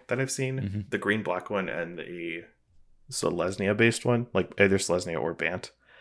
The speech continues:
Speaker 2: Mm-hmm.
Speaker 1: Uh, the green black one gets Binding of the Old God, which I think is a really, really good card because it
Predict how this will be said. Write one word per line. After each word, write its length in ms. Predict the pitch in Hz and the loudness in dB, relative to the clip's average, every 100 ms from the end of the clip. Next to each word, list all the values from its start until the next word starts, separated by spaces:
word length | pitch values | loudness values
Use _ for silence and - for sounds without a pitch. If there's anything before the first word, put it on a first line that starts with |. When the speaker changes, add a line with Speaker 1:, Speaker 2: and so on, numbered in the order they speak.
| - - - 117 | -20 -20 -6 -2
Speaker 2:
Mm-hmm. 200 | 110 101 92 | 0 2 2
Speaker 1:
Uh, 140 | 82 | 2
the 80 | 87 | 4
green 200 | 120 135 | 6 8
black 220 | 101 95 | 8 6
one 80 | 92 | 4
gets 160 | 90 - | 2 0
Binding 380 | - 78 87 | -2 -2 0
of 60 | 87 | 0
the 60 | 80 | 0
Old 140 | 85 | 0
God, 240 | 92 95 | 2 2
which 160 | 87 - | 0 -2
I 60 | - | -2
think 140 | 107 | -2
is 60 | 85 | -4
a 140 | 85 - | -6 -2
really, 240 | 87 87 | 0 0
really 240 | - 60 71 | -2 -4 -4
good 160 | - | -4
card 300 | - - - - - _ _ _ - | -2 -2 -4 -16 -20 _ _ _ -12
because 280 | 95 98 92 | -4 0 2
it 200 | 87 | 0